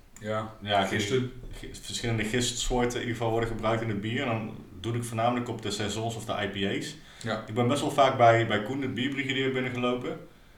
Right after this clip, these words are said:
Speaker 2: Ehm, eh, die onze afleveringen altijd sponsort, hè?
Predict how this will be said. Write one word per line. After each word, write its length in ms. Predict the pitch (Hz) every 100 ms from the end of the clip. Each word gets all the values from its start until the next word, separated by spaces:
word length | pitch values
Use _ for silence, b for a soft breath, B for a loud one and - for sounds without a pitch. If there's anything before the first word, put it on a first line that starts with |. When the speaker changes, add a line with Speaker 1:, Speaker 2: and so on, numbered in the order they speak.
| B -
Speaker 2:
Ehm, 600 | 104 104 104 104 104 104 98 - -
eh, 120 | 104 98 95
die 260 | 107 107 107
onze 240 | 107 -
afleveringen 560 | 110 107 101 196 196 135
altijd 200 | - -
sponsort, 420 | - 117 117 117
hè? 140 | 120